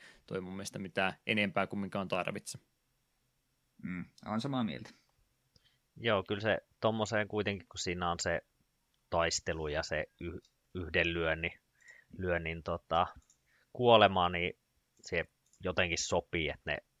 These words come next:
Speaker 3: kuuluu vaan ne miekkojen kalkatus tai tolleensa toisiinsa vasten, että siihen on niinku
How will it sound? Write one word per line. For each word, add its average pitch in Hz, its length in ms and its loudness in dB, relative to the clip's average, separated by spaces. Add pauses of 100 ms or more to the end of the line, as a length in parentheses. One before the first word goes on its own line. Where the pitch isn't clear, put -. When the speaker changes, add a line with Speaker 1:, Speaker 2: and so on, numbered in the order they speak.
(200)
Speaker 3:
kuuluu 82 400 -2
vaan 80 280 2
ne 82 200 -6 (640)
miekkojen 98 640 6 (840)
kalkatus 92 600 4
tai 87 200 6
tolleensa 87 440 2 (340)
toisiinsa 90 520 -2
vasten, 85 440 2
että 92 220 -6
siihen 85 260 -4
on 82 100 -6
niinku 80 240 -8